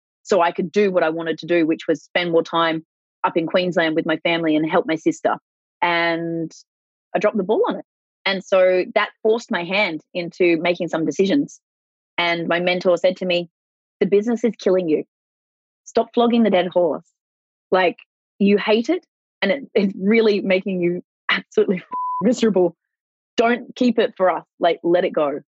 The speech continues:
Do what makes your soul happy." And so I had to make a choice to let that go,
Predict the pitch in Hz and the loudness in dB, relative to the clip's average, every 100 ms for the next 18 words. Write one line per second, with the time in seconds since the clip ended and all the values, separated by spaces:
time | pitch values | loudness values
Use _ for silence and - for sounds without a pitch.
0 | _ _ _ - 226 233 208 180 180 180 | _ _ _ 0 2 2 2 0 0 -4
1 | - 170 - 165 160 - 151 156 165 _ | -2 -2 2 2 0 -2 -4 -4 -4 _
2 | _ _ _ _ _ _ _ - 190 196 | _ _ _ _ _ _ _ -6 -2 2
3 | 196 196 214 208 190 - - 294 - - | 2 2 -2 0 0 0 0 -2 -4 -12
4 | _ - 196 202 202 - _ _ _ - | _ 0 2 4 0 -6 _ _ _ -2
5 | 185 - 214 202 247 302 | 0 2 0 0 0 0